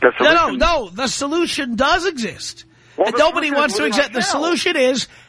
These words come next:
Speaker 2: yes, take the blame for the stupid things you've done
Speaker 1: Exactly.
Speaker 2: and be proactive and do
Speaker 1: Yes.
Speaker 2: things right in the future. That's
Speaker 1: Yeah.
Speaker 2: it.
Speaker 1: See,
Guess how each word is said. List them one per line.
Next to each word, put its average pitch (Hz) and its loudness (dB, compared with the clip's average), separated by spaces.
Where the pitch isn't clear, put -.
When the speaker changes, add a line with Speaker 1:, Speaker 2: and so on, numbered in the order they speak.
Speaker 2:
yes, 294 0
take - -2
the 320 0
blame 262 2
for 220 -2
the 190 -6
stupid 214 -2
things 220 0
you've 196 -2
done 165 0
Speaker 1:
Exactly. 208 -2
Speaker 2:
and 233 4
be 285 2
proactive 254 0
and 226 -2
do 247 0
Speaker 1:
Yes. 320 0
Speaker 2:
things 277 -2
right 233 0
in 247 -4
the 254 2
future. 226 0
That's 330 2
Speaker 1:
Yeah. 359 0
Speaker 2:
it. 262 -2
Speaker 1:
See, 269 -6